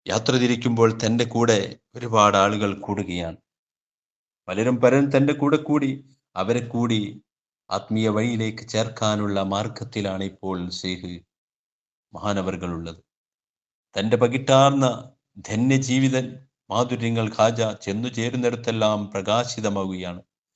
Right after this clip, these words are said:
ഖാജയെ സന്ദർശിക്കാൻ മനുഷ്യർ തിടുക്കം കൂട്ടുകയാണ്. ആ ആത്മീയ ജീവിത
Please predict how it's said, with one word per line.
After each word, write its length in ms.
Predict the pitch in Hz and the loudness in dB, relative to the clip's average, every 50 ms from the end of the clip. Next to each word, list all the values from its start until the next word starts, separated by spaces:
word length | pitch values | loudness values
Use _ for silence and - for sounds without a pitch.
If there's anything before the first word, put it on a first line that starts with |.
| _ _ _ _ - 95 | _ _ _ _ -4 -2
ഖാജയെ 180 | 104 117 147 | 0 0 0
സന്ദർശിക്കാൻ 720 | 143 135 - 131 131 139 131 135 - 135 135 - 139 135 135 | 0 0 0 0 0 -2 -4 -6 -8 -6 0 2 2 4 4
മനുഷ്യർ 460 | 135 131 120 139 139 139 - 160 151 160 143 - - - | 4 2 2 2 0 0 -2 -2 0 -2 -2 -4 -4 -2
തിടുക്കം 380 | 117 117 156 151 - 180 185 | 0 0 0 2 2 0 2
കൂട്ടുകയാണ്. 560 | 180 190 185 190 202 185 180 175 175 165 151 131 - _ _ _ _ _ _ _ _ - - | 2 2 2 2 2 2 4 2 2 0 -2 -6 -10 _ _ _ _ _ _ _ _ -6 -2
ആ 80 | 107 | 2
ആത്മീയ 500 | 131 117 135 135 135 - 120 120 127 127 | 4 4 2 2 0 -2 0 2 2 2
ജീവിത 420 | 120 117 - 123 131 131 127 123 | 2 0 0 2 2 2 4 2